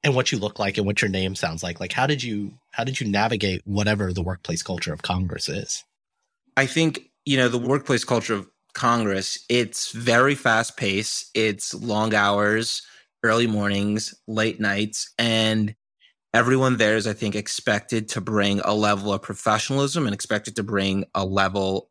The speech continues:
Speaker 2: of just determination no matter the circumstance. So whether it's seven A M in the morning and your boss has an interview at eight A M for a, you know, T V station,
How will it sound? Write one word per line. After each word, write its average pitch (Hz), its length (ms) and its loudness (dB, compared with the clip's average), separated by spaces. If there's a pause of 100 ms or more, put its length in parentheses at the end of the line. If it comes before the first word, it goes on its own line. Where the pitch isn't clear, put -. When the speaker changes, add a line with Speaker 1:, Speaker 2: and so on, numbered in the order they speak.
Speaker 2:
of 98 380 2
just - 320 -4
determination 95 1000 -2 (480)
no 110 180 2
matter 104 400 4
the 95 140 -2
circumstance. 95 840 -4
So 101 120 -2
whether 101 360 2
it's - 400 -2 (420)
seven 123 380 4
A 120 140 2
M 113 120 2
in 107 80 0
the 101 80 2
morning 101 640 0
and 98 240 0
your 95 140 2
boss 98 400 2
has 107 280 0
an 98 100 -4
interview 95 720 0 (120)
at 98 260 2 (100)
eight 110 160 0
A 98 240 2
M 92 180 -2
for 98 280 -2
a, 92 340 2 (140)
you 98 120 -2
know, 92 100 0
T 104 240 -2
V 98 120 0
station, 92 560 -2